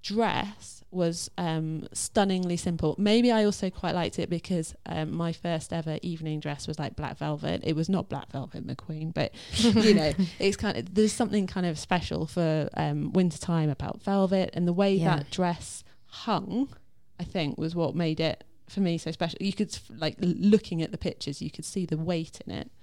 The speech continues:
Speaker 1: And then it had this really kind of interesting neckline 'cause the shoulders were high,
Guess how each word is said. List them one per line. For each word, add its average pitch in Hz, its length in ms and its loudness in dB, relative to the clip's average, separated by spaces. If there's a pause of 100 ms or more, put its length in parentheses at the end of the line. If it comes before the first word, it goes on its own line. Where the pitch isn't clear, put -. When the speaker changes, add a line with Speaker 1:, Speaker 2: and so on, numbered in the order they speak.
(400)
Speaker 1:
And 190 80 6
then 202 100 10
it 214 40 6
had 247 140 4
this 254 160 2
really 214 240 6
kind 202 160 -2
of 175 140 -4
interesting 185 880 2 (260)
neckline 294 460 2 (380)
'cause 214 100 0
the 220 80 4
shoulders 269 400 6
were 180 80 4
high, 190 560 -2